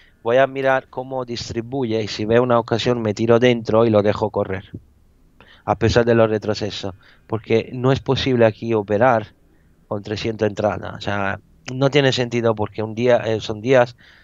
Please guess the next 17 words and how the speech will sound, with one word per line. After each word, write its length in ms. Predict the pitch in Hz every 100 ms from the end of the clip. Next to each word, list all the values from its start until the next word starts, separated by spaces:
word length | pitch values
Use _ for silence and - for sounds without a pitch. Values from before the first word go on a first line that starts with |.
| _ _
muy 540 | 113 117 123 131 131 -
buenos 400 | 113 120 123 123
para 220 | 113 110
dejar 280 | 104 98 117
correr 320 | - 107 110
un 140 | 117 104
poquito. 600 | - 104 107 92 92 - _ _ _ _ _ _ _ -
Pero 160 | 131
ten 140 | 127 131
en 100 | 123
cuenta 300 | 127 117 110
que 120 | 110
estos 200 | - 110
hacen 220 | 113 107
rebotes 420 | 104 104 117 110
m-, 260 | 101 104 107
brutales 800 | - - 101 101 98 120 107 123